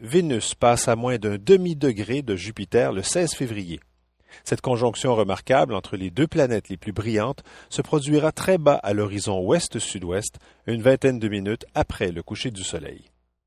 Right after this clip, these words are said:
Vénus sera donc la vedette du ciel du soir à compter de la mi-février jusqu'à septembre. Au télescope, on verra la planète se transformer au fil des mois, passant de petits disques à croissants de plus en plus grands et fins.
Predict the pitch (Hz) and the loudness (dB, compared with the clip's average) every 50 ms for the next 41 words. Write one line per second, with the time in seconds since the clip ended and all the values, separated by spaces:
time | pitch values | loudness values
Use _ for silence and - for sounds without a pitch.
0 | _ _ _ _ _ _ _ _ _ _ _ _ _ _ _ _ _ _ _ _ | _ _ _ _ _ _ _ _ _ _ _ _ _ _ _ _ _ _ _ _
1 | _ _ _ _ _ _ - 117 160 175 202 240 233 - - 131 113 - - 151 | _ _ _ _ _ _ 2 4 4 6 6 6 4 2 0 -2 -2 0 2 4
2 | 131 135 135 147 165 170 - 151 123 113 107 131 160 147 131 120 110 - - 104 | 4 4 6 6 4 2 2 2 0 2 2 2 2 4 4 4 4 2 -2 -10
3 | 87 95 101 - - - 165 151 135 107 98 98 - - 143 147 160 160 131 110 | -8 -6 -4 -2 2 2 2 2 2 -2 -6 -8 -4 2 4 4 4 4 2 0
4 | - - 143 135 - - 185 165 120 107 104 101 131 202 196 - - 127 113 98 | -2 -2 -4 -2 0 0 0 0 0 0 0 0 0 -2 -4 -2 -4 -4 -4 -4
5 | 101 90 98 107 120 - - 117 120 190 185 - - 160 - - 123 - - 107 | -6 -4 -4 -4 -6 -8 -10 -4 -2 0 0 2 0 0 0 0 -2 -2 0 0
6 | 92 85 80 - - - _ _ _ _ _ _ _ _ _ _ _ - - - | 0 0 -2 -10 -14 -20 _ _ _ _ _ _ _ _ _ _ _ -8 -4 -2
7 | 123 - 147 143 143 135 - - 180 202 190 - 131 110 98 104 104 98 113 104 | 2 4 6 6 6 6 6 8 8 8 8 6 2 0 2 2 4 4 4 4
8 | 101 92 - - 104 101 113 135 139 - - 101 - - - 101 - - - 127 | 4 2 0 0 0 2 2 2 2 0 -2 -6 -6 -6 -6 -6 -6 -4 -2 -2
9 | 117 127 156 170 - - 135 131 - - 214 175 139 139 120 107 101 95 90 85 | -2 0 -2 -4 -2 -2 -4 -2 -2 -2 -4 -2 0 0 0 0 0 -2 -2 -2
10 | - - - - - _ - 131 117 113 - - 139 139 131 107 98 90 - - | -4 -8 -20 -20 -8 _ 4 4 4 4 4 2 0 0 0 0 -4 -4 -4 -4
11 | 123 113 - - 110 104 101 117 160 196 - - - 104 - - - - 113 110 | -6 -4 -4 -6 -6 -4 0 2 2 2 2 0 -4 -6 -6 -6 -2 2 2 2
12 | 101 - - 135 127 127 101 92 - - - 165 156 143 127 107 - - 107 92 | 2 2 2 0 0 0 -2 -6 -8 -6 -4 -2 0 0 -2 -2 -4 -6 -8 -4
13 | 104 101 117 135 - - 170 165 - - - | -4 -4 -4 -4 -4 -4 -4 -4 -4 -4 -8